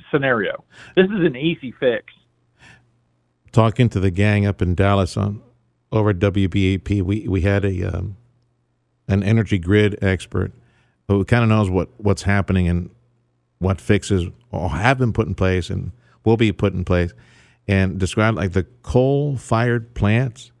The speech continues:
Speaker 2: They take, like, twelve to six, twelve, twenty hours, something like that, to fire up and start producing el-, electricity. Uh, long story short,
Speaker 1: Right.
Speaker 2: uh, the ones that produce electricity within an hour or two is gas-powered,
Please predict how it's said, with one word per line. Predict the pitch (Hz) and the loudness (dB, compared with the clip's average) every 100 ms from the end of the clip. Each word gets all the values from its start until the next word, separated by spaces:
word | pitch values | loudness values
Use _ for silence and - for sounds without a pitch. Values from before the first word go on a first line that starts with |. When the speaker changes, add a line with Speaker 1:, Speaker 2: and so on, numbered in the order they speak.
| _ _ _ _ | _ _ _ _
Speaker 2:
They | - 98 | 0 0
take, | - 113 107 104 92 - | 2 0 2 0 -2 -10
like, | 71 76 80 | -8 -6 -8
twelve | - 98 101 104 104 92 | -6 0 2 4 2 2
to | 90 | 0
six, | 80 - 104 92 - - 90 80 | 0 -2 -2 -4 -14 -10 -8 -4
twelve, | 98 98 101 | 0 0 0
twenty | 90 98 98 | -2 0 2
hours, | 95 90 | 0 0
something | 123 117 | 0 2
like | 104 98 | 0 0
that, | 92 | 0
to | 82 | 0
fire | - 101 98 | 0 2 2
up | 101 - | 0 0
and | 85 | -4
start | - 87 - _ | -2 -2 -4 _
producing | - 90 90 90 85 | -4 -2 -2 -2 -2
el-, | 90 - - | -6 -8 -6
electricity. | 87 85 - 87 87 80 - _ _ - | -6 -4 -6 -4 -6 -8 -12 _ _ -6
Uh, | 90 87 - | -2 -2 -2
long | 117 156 | 2 2
story | 156 147 127 | 2 2 2
short, | 127 104 | 2 0
Speaker 1:
Right. | 120 - - | -4 -14 -6
Speaker 2:
uh, | 107 107 110 _ | 0 0 0 _
the | 110 110 | 2 2
ones | 95 131 160 | 4 2 4
that | 147 - | 2 2
produce | 127 131 | 0 2
electricity | 123 113 - 117 110 - | 2 2 2 2 0 -2
within | 107 104 117 | 0 2 4
an | 113 107 110 | 2 0 2
hour | 110 139 156 | 0 2 2
or | 156 123 | 2 0
two | - - 98 73 - _ _ _ _ _ _ _ | 0 0 0 0 -6 _ _ _ _ _ _ _
is | 101 98 | 0 0
gas-powered, | - 104 85 87 - - - _ _ - 85 80 80 | 0 0 2 0 -4 -14 -18 _ _ 0 2 0 -2